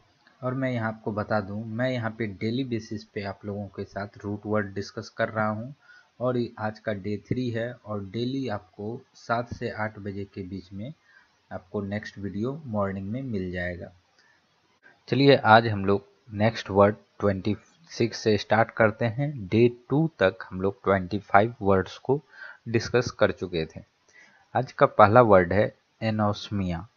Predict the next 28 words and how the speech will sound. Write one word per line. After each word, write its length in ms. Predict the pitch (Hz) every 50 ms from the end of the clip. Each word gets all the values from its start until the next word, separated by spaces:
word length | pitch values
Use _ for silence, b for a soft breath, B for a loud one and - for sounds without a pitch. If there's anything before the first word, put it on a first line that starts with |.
| _ _ b b b b b b _ _ -
एन 200 | 120 131 139 139
मतलब 400 | 127 120 - - 104 98 90 98
हो 80 | 98
गया 240 | 95 95 95 95 95
without, 560 | 90 98 101 92 101 98 104 120 131 - - - - _ _ - 107
os 220 | 113 127 131 - - -
मतलब 520 | 104 98 95 92 - 101 98 98 92 90
हो 140 | 92 92 92
गया 260 | 87 98 107 117 113 113 - 110
smell। 460 | 107 - - - 92 87 82 98 107 - _ _ b b b b b b _ _ _ _ -
तो 100 | 104 101 110 127 156 156 117 101 92 92 92
loss 400 | 95 95 110 123 139 139 - - 110
of 240 | 98 98 90 95 87
the 160 | 85 92 98 98 -
sense 640 | - - - - 120 120 113 104 101 120 135 - - - - - - 98
of 280 | 98 113 117 - - - - 117 110
smell, 380 | - - - 101 92 87 82 85 - b b b b b b _ 107
यानी 240 | 107 117 135 147
सूंघने 580 | 139 - - 120 110 104 101 101 104 117 135 143
की 220 | 135 - 120 120
शक्ति 480 | 117 - - 98 - - _ _ 104 101
का 260 | - - 92 92 92 B B B B B _ _ _ -
नहीं 420 | 101 98 98 90 90 113 131 135
होना, 440 | 113 104 98 92 90 92 92 107 143 - _ _ _ _ _ _ _
उसे 260 | 101 - - - 101
क्या 200 | 95 - 107 95
बोलेंगे? 500 | 90 90 95 92 92 98 104 113 135 139 - _ -
anosmia। 720 | 107 107 98 98 92 85 - - - 98 95 92 85 95